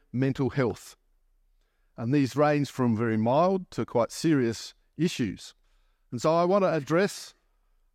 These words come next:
that topic in a broad sense and more a question of how can we as a church community be actually effective in this area. So what are we talking about?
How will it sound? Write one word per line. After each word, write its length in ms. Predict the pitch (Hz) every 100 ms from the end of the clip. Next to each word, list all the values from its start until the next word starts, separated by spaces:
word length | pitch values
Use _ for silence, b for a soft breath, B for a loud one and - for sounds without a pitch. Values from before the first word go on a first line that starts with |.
| _ _ -
that 320 | 127 175 - _ _ _ _ _ _ _
topic 440 | - 190 - 156 151
in 100 | 131
a 60 |
broad 380 | 104 151 170 143
sense 580 | - 151 127 - - - _ _ _ _ _ _ -
and 400 | 156 151 143 127 - _ _ _ _ _ _ _ _ _ _ _ _ 160
more 240 | 214 262
a 40 |
question 400 | - 214 196 190
of 100 | 180
how 220 | 135 214 247
can 220 | 214 170
we 300 | 190 190 180
as 180 | 156 151
a 60 |
church 400 | 123 175 180 -
community 600 | - 139 170 165 107 92 _ _ _ _ -
be 100 | 156
actually 360 | 151 - 156
effective 760 | 147 - 196 202 139 110 87 _ _ _ _ _ -
in 180 | 147 143
this 180 | 131
area. 400 | 143 135 113 80 - _ _ _ _ _ _ _ _ _ -
So 120 | 180
what 140 | 208
are 40 | 202
we 80 | 160
talking 280 | 190 156
about? 240 | 147 113